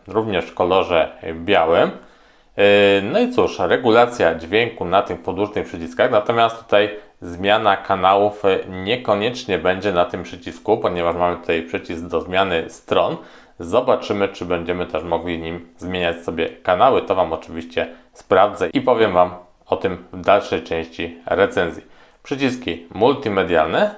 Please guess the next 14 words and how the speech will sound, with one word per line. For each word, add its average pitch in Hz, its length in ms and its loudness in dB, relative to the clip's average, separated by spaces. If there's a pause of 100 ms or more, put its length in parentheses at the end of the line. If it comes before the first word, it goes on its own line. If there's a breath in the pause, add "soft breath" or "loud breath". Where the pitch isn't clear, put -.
(120)
no - 120 0
i 104 120 0
blok 87 360 0
przycisków, 82 760 -8
y, 82 140 0
numerycznych. 85 880 -2
Tyle 156 240 4
odnośnie 92 560 -2
budowy 85 480 0
wykonania 90 560 -2
tunera 87 460 2
oraz 80 260 0
jego 90 220 -2
pilota. 98 640 0